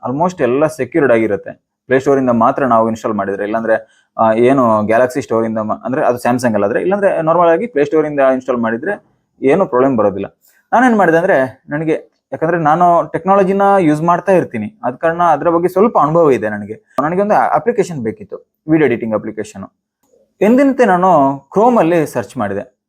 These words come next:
but ನನಗೆ ಅಲ್ಲೊಂದು Telegram ಲಿಂಕ್ ಸಿಕ್ತು. Telegram ಲಿಂಕ್ ಅಲ್ಲಿ ಓಪನ್ ಮಾಡಿದೆ. ಅದು ಬೋಟ್, ಆ, ಇದರಲ್ಲಿ ಅಪ್ಲಿಕೇಶನ್ ಅಲ್ಲಿ ಇದು, ಅಂದ್ರೆ Telegram ಅಲ್ಲಿ ಬೋಟ್ ಅಂತ ಹೇಳುವಂತ ಒಂದು ಆಪ್ಷನ್ ಇದೆ.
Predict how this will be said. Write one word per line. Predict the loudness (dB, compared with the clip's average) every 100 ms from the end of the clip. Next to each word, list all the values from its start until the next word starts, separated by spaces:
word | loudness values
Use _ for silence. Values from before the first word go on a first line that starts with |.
| _ -8
but | -2
ನನಗೆ | 0 2
ಅಲ್ಲೊಂದು | 2 2 2 2 2 0
Telegram | 0 0 2 0
ಲಿಂಕ್ | 0 -4
ಸಿಕ್ತು. | -10 -14 -16 _ _ _ _ -4
Telegram | 0 2 2
ಲಿಂಕ್ | 0 0
ಅಲ್ಲಿ | 2
ಓಪನ್ | 2 0 -2
ಮಾಡಿದೆ. | -2 -4 -8 _ _ _ _
ಅದು | -2 0 2 2 0 -6 _ _ -12
ಬೋಟ್, | -4 0 0 -2 -10 _ -8
ಆ, | -4 -2 -4 -4
ಇದರಲ್ಲಿ | -4 -2 0
ಅಪ್ಲಿಕೇಶನ್ | 0 -2 -6 -6
ಅಲ್ಲಿ | -4 0
ಇದು, | 0
ಅಂದ್ರೆ | 0 -2
Telegram | 0 -2 -2 -2 -2
ಅಲ್ಲಿ | 0
ಬೋಟ್ | 2 0 0
ಅಂತ | -2
ಹೇಳುವಂತ | -4 -4 -2
ಒಂದು | -2 -2
ಆಪ್ಷನ್ | -6 -10 -14
ಇದೆ. | -14 _ _